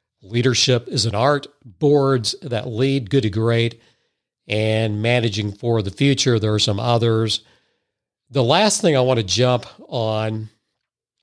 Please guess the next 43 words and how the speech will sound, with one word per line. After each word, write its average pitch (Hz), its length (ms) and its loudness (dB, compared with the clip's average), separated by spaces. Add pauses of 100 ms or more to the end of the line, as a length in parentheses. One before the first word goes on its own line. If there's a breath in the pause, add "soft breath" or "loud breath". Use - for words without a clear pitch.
(320)
the 131 60 -6
last 160 300 2
thing 143 140 0
I 120 40 2
want 120 160 0
to 110 40 -2
do 120 260 0
is 117 80 0
jump 123 260 0
on 117 120 -2
a 110 40 -6
soapbox 110 680 -2
and 117 120 -6
say 127 200 0
to 107 80 -6
C 147 380 -4
E 120 40 0
Os, 113 400 -4 (1160)
the 143 100 -2
last 170 460 2
thing 175 160 4
I 139 40 2
want 135 180 2
to 123 60 0
do, 120 220 0
Bruce, 117 500 0 (120)
is 139 120 -2
jump 127 300 0
on 156 100 0
a 147 60 4
soapbox 113 760 -2
and 127 200 -10
say, 117 220 -2
"C 156 360 0
E 135 40 2
O, 127 100 2
you 113 240 -2
need 123 240 0
to 120 80 -2
read." 107 480 -4 (960 soft breath)
That's 240 220 0
not 147 200 2
right. 113 500 -4